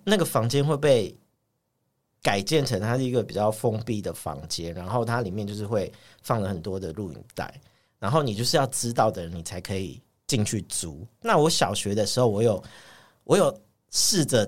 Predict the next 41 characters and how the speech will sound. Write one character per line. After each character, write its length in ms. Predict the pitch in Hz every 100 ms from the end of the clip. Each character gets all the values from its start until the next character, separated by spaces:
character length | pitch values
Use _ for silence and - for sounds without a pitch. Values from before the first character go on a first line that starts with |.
| -
进 200 | - 139
去 180 | 120 135
那 100 | 117
个 100 | 107
房 300 | 95 - 87
间， 260 | 87 92 87
然 120 | 82
后 260 | 101 104 92 139
随 340 | - - 98
便 260 | 95 127 98
挑， 380 | - 107 95 107 - _ -
随 260 | - 104
便， 280 | 107 139 117 90 - _ _ _
因 100 | 208
为 60 | 254
我 120 | 131
知 60 | 165
道 80 |
那 140 | 160 143
里 80 | 101
面 160 | 117
通 160 | 117 117
通 120 | 113
都 180 | 107 101
是， 340 | 101 - 95 - - - - - - - _
然 140 | 101
后 380 | 117 127 98 - -
我 100 | 123
有 100 | 127
试 220 | 101 -
着 140 | 107 92
挑， 380 | 123 101 101 -
挑 240 | - 117 92
选 300 | - 98 65 131 _ _
一 100 | 120 -
卷， 240 | - -
然 140 | 87 90
后 80 | 127 -
夹 280 | - 101 104
在 240 | 160 131
我 320 | 92 92 95